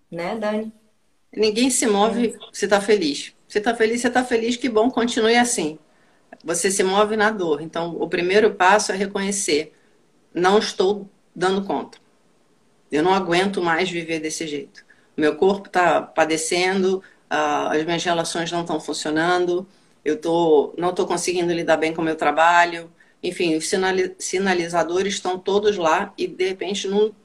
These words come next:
Speaker 2: você desperta e diz, "Gente, eu vi, aqui não dá. Eu preciso mudar."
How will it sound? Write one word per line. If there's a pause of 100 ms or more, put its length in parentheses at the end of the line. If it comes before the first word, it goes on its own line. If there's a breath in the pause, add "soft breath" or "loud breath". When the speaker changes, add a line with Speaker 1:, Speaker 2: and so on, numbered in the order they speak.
Speaker 2:
você
desperta
e
diz,
"Gente,
eu
vi, (100)
aqui (160)
não
dá. (200)
Eu
preciso (180)
mudar."